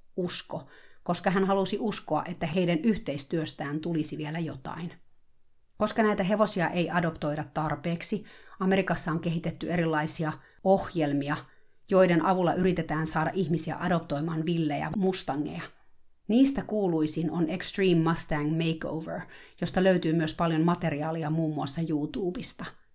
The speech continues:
Nämä ovat kilpailuja, joissa on kysymys siitä, kuka saa koulutettua parhaimman ratsun omasta villihevosestaan.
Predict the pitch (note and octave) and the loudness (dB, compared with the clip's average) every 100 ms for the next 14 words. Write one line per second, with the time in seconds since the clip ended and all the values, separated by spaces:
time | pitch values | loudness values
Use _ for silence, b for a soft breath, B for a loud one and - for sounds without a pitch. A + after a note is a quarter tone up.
0 | _ _ - - _ _ G3 A3+ A3+ - | _ _ -20 -20 _ _ 4 6 6 2
1 | A3 F3 D#3 - E3 E3+ E3+ G3+ G#3 G#3 | -4 -4 -4 -2 0 2 2 2 4 2
2 | G#3 - - - E3 - F#3 F#3 - A3+ | 0 -6 -12 -4 -2 0 0 0 0 0
3 | A3 F3 - - E3 D3+ D3+ - A3+ A3 | 2 0 0 0 0 0 -4 -6 -4 -2
4 | G3+ G3 E3 F3+ F#3+ E3 D#3 D3+ B2 - | 0 0 0 2 2 4 2 -2 -6 -6
5 | D3+ D#3+ - - F#3 F3+ E3 D3 D3+ D3+ | -4 -6 -6 4 4 4 0 0 2 0
6 | D3 - - E3 D#3+ - C#3 C#3+ F3+ D3+ | -4 -14 -4 -2 -2 -4 -6 -4 -2 -2
7 | - D#3 D#3 D3 C#3+ D#3+ D#3+ - - - | -4 -4 -4 -4 -6 -6 -6 -6 -6 -8
8 | - | -12